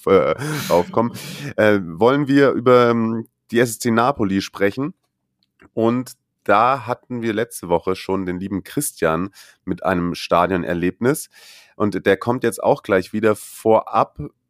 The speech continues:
einmal kurz das Champions League-Ergebnis abgehandelt. Man hatte ja unter der Woche auch schon die große Möglichkeit, sich für die K-O-Runde zu qualifizieren. Man hatte Union Berlin zu Gast, die davor zwölf Mal in Folge verloren hatten und hat es nicht hinbekommen,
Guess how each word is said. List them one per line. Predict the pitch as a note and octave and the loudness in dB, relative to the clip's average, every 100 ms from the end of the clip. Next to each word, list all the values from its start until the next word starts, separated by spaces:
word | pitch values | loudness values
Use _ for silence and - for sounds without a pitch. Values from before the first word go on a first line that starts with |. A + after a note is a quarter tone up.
| _ _ - - | _ _ -20 -6
einmal | A2 A#2 A#2+ | -2 2 0
kurz | A#2 C3 - | 0 -4 -4
das | - - | -8 -6
Champions | A#2+ A#2+ A#2+ | -4 -4 -6
League-Ergebnis | A3 - G#2+ A#2 A2+ A2+ | -8 -6 -6 -6 -8 -6
abgehandelt. | - - A2+ A2 A2+ A2+ | -6 -4 -2 -2 -2 -2
Man | G2+ G2+ | -4 -2
hatte | G#2+ A2 | -2 -2
ja | |
unter | F#2+ A#2 | -2 -2
der | G2+ G2 | -2 -2
Woche | G#2+ F2+ | -2 -2
auch | A2 | -4
schon | G#2 | -4
die | G2+ | -6
große | - A2 | -4 -2
Möglichkeit, | G#2 G#2 G#2+ - G#2+ G2 | -2 -4 -6 -8 -6 -6
sich | G#2 - | -8 -12
für | F2+ | -14
die | F#2 | -8
K-O-Runde | G#2 - A2+ G#2+ A2 G#2+ | -4 -2 -2 -2 -2 -4
zu | - | -8
qualifizieren. | - A2 G2+ G2 F2+ - B2 C#3+ D3+ - - - _ - | -6 -4 -4 -6 -12 -2 0 0 -2 -12 -20 -20 _ -6
Man | G2+ G2+ | -2 -2
hatte | G2+ G#2 G2+ G2 - | -2 2 2 2 -2
Union | G#2 G#2 G#2+ | -2 0 2
Berlin | G2+ G2+ B2+ D#3 - | 2 2 -2 -4 -10
zu | - C#3 | -12 0
Gast, | C#3+ D#3 - - - | 0 0 -6 -20 -10
die | A2 | -6
davor | F#2+ G2 - G#2+ G2 | -2 -2 0 0 -2
zwölf | - G#2+ G#2+ | -2 -2 0
Mal | A2 G2 | -2 -2
in | G#2 | -2
Folge | G#2+ G#2 G2+ | 0 0 -2
verloren | G#2 G#2+ A#2+ B2+ | -2 0 0 -2
hatten | B2 A2+ | -6 -6
und | F#2 G2 | -8 -8
hat | F#2+ - | -10 -12
es | - | -6
nicht | A2 A2 | -4 -4
hinbekommen, | A2 G#2 - G#2 G#2 | -4 -4 -2 -2 -2